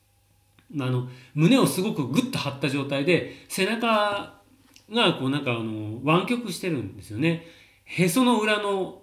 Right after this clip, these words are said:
えー、あたりの空間がですね、こう、ギューッとこう、あの、反ってる感じなんですね。で、まあ、こうすごい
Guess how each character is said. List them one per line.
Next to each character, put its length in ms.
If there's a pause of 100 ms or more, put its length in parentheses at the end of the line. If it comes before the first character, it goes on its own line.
(840)
え 60
ー、 180
あ 80
た 120
り 100
の 100
空 180
間 160
が 100
で 80
す 60
ね、 160
こ 120
う、 320
ギ 160
ュ 60
ー 40
ッ 40
と 80
こ 360 (340)
う、 60
あ 20
の、 80
反 180
っ 60
て 80
る 220
感 100
じ 80
な 60
ん 40
で 60
す 40
ね。 360 (380)
で、 540 (480)
ま 100
あ、 20
こ 120
う 40
す 80
ご 120
い 320